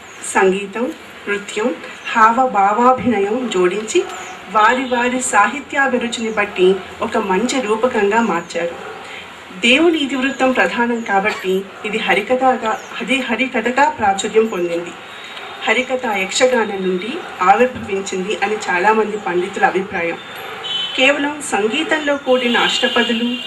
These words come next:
తరంగాలు, కీర్తనలే కాకుండా కొంత వచనం, పద్యం వంటి అంశాలు కలిపి ఈ హరికథా శైలి ప్రారంభం అయి ఉంటుందని అభిప్రాయం. కథ చెప్పే కళాకారుణ్ణి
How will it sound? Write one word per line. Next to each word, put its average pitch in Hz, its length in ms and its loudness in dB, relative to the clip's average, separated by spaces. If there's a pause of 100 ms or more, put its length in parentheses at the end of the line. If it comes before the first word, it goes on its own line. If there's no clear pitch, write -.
(240)
తరంగాలు, 247 760 6
కీర్తనలే 214 480 0
కాకుండా 196 600 0 (440)
కొంత 220 220 4
వచనం, 233 580 2 (260)
పద్యం 220 440 2 (300)
వంటి 214 220 2
అంశాలు 226 540 2
కలిపి 185 500 2 (280)
ఈ 226 120 2
హరికథా 254 580 2
శైలి 208 360 -4
ప్రారంభం 208 640 0
అయి 196 200 4
ఉంటుందని 190 540 2
అభిప్రాయం. 180 540 0 (640)
కథ 254 260 4
చెప్పే 226 280 0
కళాకారుణ్ణి 196 840 2